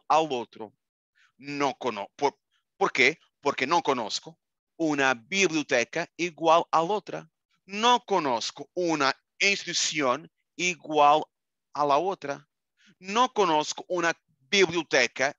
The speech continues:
igual a la otra, porque no conozco una colección igual a la otra, porque no conozco un usuario igual al otro, porque no conozco un bibliotecario igual al otro.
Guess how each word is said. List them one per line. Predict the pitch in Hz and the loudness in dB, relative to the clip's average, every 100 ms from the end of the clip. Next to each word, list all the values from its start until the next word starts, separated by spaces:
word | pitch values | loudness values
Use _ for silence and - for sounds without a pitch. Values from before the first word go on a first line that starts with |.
| - | -8
igual | 180 143 139 143 147 - | -8 -8 2 4 4 4
a | 143 139 | 2 2
la | 156 | 2
otra, | 180 - 139 147 _ _ _ _ _ _ | -2 -4 -10 -10 _ _ _ _ _ _
porque | 139 - 127 | -6 -2 -2
no | 135 | -2
conozco | 131 113 104 - - - | -4 -6 -6 -8 -12 -8
una | 143 131 | -2 -2
colección | - 135 123 - - 117 117 127 - | -2 -2 0 0 0 -2 -6 -6 -6
igual | 131 104 120 123 | -8 0 4 4
a | |
la | 160 | 4
otra, | 151 123 120 _ _ | 0 -6 -12 _ _
porque | 165 156 151 | -4 0 0
no | 170 | 0
conozco | 147 127 117 - - | 0 -2 -4 -8 -2
un | 208 180 | 0 0
usuario | 160 - - 165 135 123 139 165 175 | -2 -2 0 2 4 4 -2 -8 -8
igual | 175 160 139 147 - | -6 -2 4 4 6
al | 151 190 | 4 4
otro, | 185 147 117 _ _ | 2 -2 -10 _ _
porque | 156 135 117 | -4 -4 -4
no | 165 | -4
conozco | 131 107 104 - - - _ _ _ _ - | -6 -10 -8 -10 -10 -20 _ _ _ _ -6
un | 143 135 127 110 | -4 -4 -8 -4
bibliotecario | 160 143 127 123 101 104 110 _ _ _ | -4 -2 -4 0 -2 -2 -10 _ _ _
igual | 151 135 120 120 117 120 - - | -10 -10 -6 0 2 0 -4 -4
al | 123 120 | -4 -4
otro. | 117 - 90 | -8 -10 -20